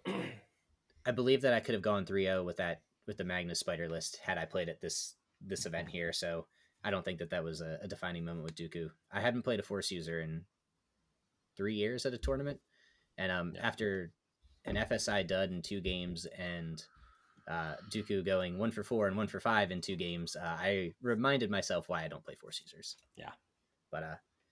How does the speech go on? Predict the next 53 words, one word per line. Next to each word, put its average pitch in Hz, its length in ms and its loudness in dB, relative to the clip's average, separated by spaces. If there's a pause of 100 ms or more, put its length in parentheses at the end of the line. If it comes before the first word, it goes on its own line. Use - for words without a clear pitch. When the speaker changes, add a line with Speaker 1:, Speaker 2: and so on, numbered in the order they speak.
(380)
Speaker 1:
Josh, 147 240 4
we 131 60 6
played 131 220 6
round 110 200 2
two. 143 240 2 (880)
Speaker 2:
Round 135 220 2
two, 135 260 6 (220)
really 147 300 10
interesting, 147 480 6 (200)
uh, 110 140 6
'cause 110 180 2
I 113 80 8
Speaker 1:
Yeah. 117 60 6
Speaker 2:
think 156 140 6
from, 113 240 4 (200)
it 117 140 4
was 120 240 4
a, 107 340 8
a 113 100 2
real 123 240 6
back 117 260 4
and 107 140 0
forth 107 300 0
game. 90 360 0
Yeah, 98 180 0
I 92 60 -2
think 107 240 -2
it 101 260 0
heavily 117 360 4
s-, - 240 -4
it 123 60 -4
was 107 200 0
hev-, 113 240 0 (480)
eh, 214 60 2
I 208 280 6
would 220 140 2
say 139 140 4
kind 147 260 6
of 143 80 4
in 143 100 4
my 123 160 6
favor 117 360 4
after 110 260 0
turn 117 220 0
zero. 90 320 -2 (360)
Speaker 1:
Mm-hmm. 95 200 -2 (200)
I 110 60 6
felt 117 100 12
Speaker 2:
Then 117 120 12
I 113 40 8
Speaker 1:
pretty 113 120 8
bad. 117 100 8
Speaker 2:
made, 117 260 4